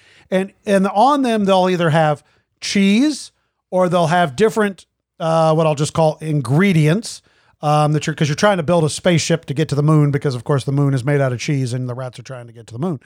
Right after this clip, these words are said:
Um, but it will have, like, ingredients, or it will have these light bulbs, or it will have these apple cores. And you start off with two rats, and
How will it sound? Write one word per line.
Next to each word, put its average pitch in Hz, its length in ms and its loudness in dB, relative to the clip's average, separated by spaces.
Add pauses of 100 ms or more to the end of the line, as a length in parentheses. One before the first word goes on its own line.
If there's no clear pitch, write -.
(340)
Um, 151 300 2 (380)
but 175 140 0
it 185 60 2
will 180 80 2
have, 165 200 2
like, 165 160 -2
ingredients, 202 760 0
or 180 180 2
it 170 40 -2
will 165 140 0
have 160 180 0
these 143 240 -4
light 160 400 -2
bulbs, 233 520 -2 (360)
or 165 180 0
it 160 40 -2
will 160 140 0
have 170 260 0
these 156 220 -2 (100)
apple 175 320 2
cores. 120 480 -12 (540)
And 175 180 2
you 180 180 4
start 247 280 2
off 254 200 2
with 170 160 -6
two 226 220 -4
rats, 175 480 -2 (160)
and 175 400 0